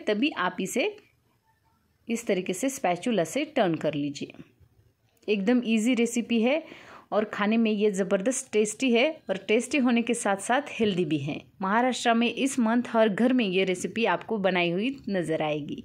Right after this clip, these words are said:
तो इसे हम इसी तरीके से लो to मीडियम फ्लेम पर क्रिस्पी होने तक पका लेंगे।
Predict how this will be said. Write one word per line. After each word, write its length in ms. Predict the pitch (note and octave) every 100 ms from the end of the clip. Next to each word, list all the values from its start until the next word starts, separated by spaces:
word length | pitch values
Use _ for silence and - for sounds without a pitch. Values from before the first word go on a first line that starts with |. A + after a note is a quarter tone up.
| - - - - - - - - C4
तो 100 | A3+
इसे 280 | A#3 D4+
हम 240 | D#4 A3 F3
इसी 200 | G3+ C4+
तरीके 320 | B3+ A#3 C4
से 140 | B3+
लो 200 | B3 A3
to 120 | A3+ A#3
मीडियम 320 | A3+ A3+ A3
फ्लेम 240 | A#3 G#3+ G#3
पर 180 | C#4 F#4 - - _ _ _ _ _ _
क्रिस्पी 300 | A3+ A#3 C4+
होने 240 | A3+ A3+ A3
तक 240 | A#3 A#3
पका 260 | A3 G#3+ A3+
लेंगे। 380 | A#3+ A#3+ C#4